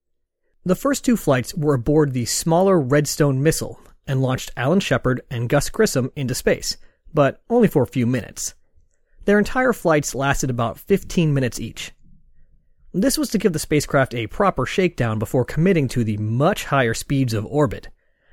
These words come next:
not to mention the possibility of getting stuck up there if one of the retro rockets failed. The next flight is probably the most well-known in Project Mercury, John Glenn's three-orbit flight aboard Friendship seven, launched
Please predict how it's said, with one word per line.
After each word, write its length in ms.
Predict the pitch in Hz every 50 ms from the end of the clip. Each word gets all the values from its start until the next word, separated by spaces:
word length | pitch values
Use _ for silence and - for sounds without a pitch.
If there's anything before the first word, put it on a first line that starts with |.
| - -
not 220 | 127 123 104 -
to 60 | -
mention 280 | 113 127 127 117 - 113
the 80 | 110 107
possibility 760 | - - 113 107 - 113 123 175 196 196 185 175 180 170
of 100 | 139 120
getting 180 | 127 123 117 110
stuck 420 | - - - - - 196 208 - -
up 160 | 156 - -
there 220 | - 131 131 127
if 140 | 110 - -
one 100 | 110 110
of 60 | 110
the 80 | 110 117
retro 360 | 120 139 147 147 - 135 123
rockets 380 | 117 113 107 98 - 95 92 -
failed. 360 | - 101 92 95 - - - - _ _ _ _ _ _ _ _ _ _ _ _ _ - - _ _ - - _ _ _ - - - - -
The 140 | - 170 165
next 220 | 185 226 247 - -
flight 280 | - 160 156 147 139 -
is 120 | 139 127
probably 480 | - - - - 277 285 269 226 240 220
the 100 | 185 170
most 260 | 151 147 147 151 -
well-known 600 | 120 107 123 135 147 143 127 123 131 131 127 117
in 100 | 110 101
Project 360 | - - 113 113 107 113 -
Mercury, 460 | 123 123 143 135 - 110 92 - - - - - - _ _ _ - -
John 340 | - - 131 139 180 220 214
Glenn's 400 | 156 143 139 135 131 131 - -
three-orbit 680 | - - 120 110 147 190 214 196 190 185 190 220 196
flight 340 | - - - 117 110 117 - _ _ -
aboard 320 | 170 127 123 117 117 104
Friendship 520 | - - - 127 135 143 - - 165 143 -
seven, 440 | - - - 113 95 90 - - - - - _ _ _ _ -
launched 380 | 113 117 135 185 202 - -